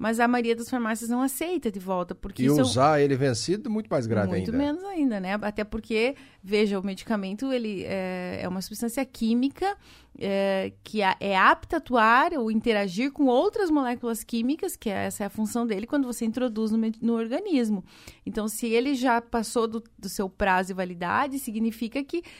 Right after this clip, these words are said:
Speaker 1: possivelmente, essa molécula já, é, modificou. Então, ela não está mais apta a fazer o que poderia fazer,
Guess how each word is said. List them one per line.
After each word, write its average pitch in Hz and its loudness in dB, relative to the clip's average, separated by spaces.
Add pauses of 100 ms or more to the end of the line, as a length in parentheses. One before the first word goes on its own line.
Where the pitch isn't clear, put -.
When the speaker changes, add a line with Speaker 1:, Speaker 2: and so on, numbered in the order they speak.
(160)
Speaker 1:
possivelmente, 247 0
essa 254 0
molécula 240 0
já, 220 0
é, 226 0
modificou. 240 0
Então, 233 0
ela 190 -6
não 196 -6
está 254 0
mais 262 -2
apta 208 -2
a 233 -4
fazer 202 -6
o 196 -8
que 214 -12
poderia 196 -6
fazer, 190 -6